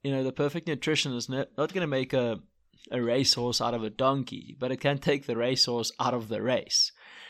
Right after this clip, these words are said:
So it's so many things, and that's what we've really been focusing on lately, because we had a lot of athletes doing U T D and then Hobbit and Klipspringer, um, and now we're doing Snowdonia,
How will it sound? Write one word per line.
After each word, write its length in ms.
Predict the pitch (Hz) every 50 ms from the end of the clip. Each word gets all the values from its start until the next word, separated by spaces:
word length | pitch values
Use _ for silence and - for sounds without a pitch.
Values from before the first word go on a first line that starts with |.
| - -
So 160 | - 143 139
it's 140 | 139 139 143
so 180 | - 170 175 185
many 180 | 190 190 185
things, 460 | 175 - 139 143 143 139 135 127 120
and 120 | 127 131 139
that's 200 | 147 151 - 185
what 200 | 190 180 180 -
we've 260 | 135 143 170 170 165
really 220 | 160 180 196 214
been 140 | 202 214 175
focusing 480 | - - 139 143 143 160 147 - 156 147
on 140 | 131 120 113
lately, 460 | 117 117 123 123 123 123 123 120 117
because 420 | 120 120 117 135 127 123 110 - -
we 120 | 120 131
had 120 | 131 131 135
a 60 | 139
lot 180 | 131 139 151 151
of 80 | 139 -
athletes 400 | - 120 117 - 135 127 120 -
doing 380 | - - 123 120 120 120 120 113
U 160 | 117 123 123
T 160 | 120 - 123
D 400 | 110 120 120 117 117 117 113 107 107
and 180 | 110 110 113
then 420 | 113 120 120 120 117 113 113 - - _ _ _ _ -
Hobbit 500 | - 127 120 113 123 123 117 113 - - -
and 280 | 113 120 123 120 110 -
Klipspringer, 760 | - 139 135 - - - 131 120 117 117 117 113 113 110 110 - _ _ - - - - - - - - - _
um, 440 | - - 117 113 117 113 113 113 113 -
and 140 | 127 127 123
now 180 | 123 131 135
we're 180 | 131 139 147 143
doing 260 | 139 139 139 135 131
Snowdonia, 920 | - - 123 120 113 104 110 113 117 120 117 117 113 113 113 110 107 -